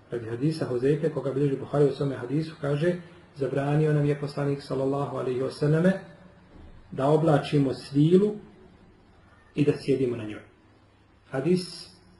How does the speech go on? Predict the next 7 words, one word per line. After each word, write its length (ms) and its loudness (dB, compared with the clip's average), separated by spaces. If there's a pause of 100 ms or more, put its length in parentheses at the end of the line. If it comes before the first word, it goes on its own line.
(1000)
jasan 280 4
ili 180 10
jasan? 320 2 (2500)
Jeste, 340 -10
hadis 260 -10
je 60 -6
jasan. 280 -14